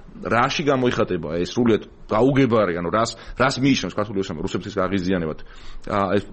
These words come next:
ამაზე ჩვენ პასუხი არ გვაქვს და, ამ, ამ ორი მიზნის მიღწევას ცდილობს ჩემი აზრით, იმიტომ რომ სწორედ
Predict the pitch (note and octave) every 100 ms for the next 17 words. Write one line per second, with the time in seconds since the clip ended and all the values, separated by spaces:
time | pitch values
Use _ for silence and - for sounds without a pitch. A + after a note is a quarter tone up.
0 | - G#2 G2+ E2+ F2 E2+ E2+ E2 E2+ G#2+
1 | E3 G3 - - - - F#3+ A3+ - -
2 | - - - C3 C3 B2+ B2+ A#2 - -
3 | - - E3+ - D#3 G3 F#3+ F3 C#3 B2+
4 | C3 C3 G2+ C3+ G2 - C#3 C3+ C#3 G2
5 | F#2 A2 A2 F3 F3 - - C3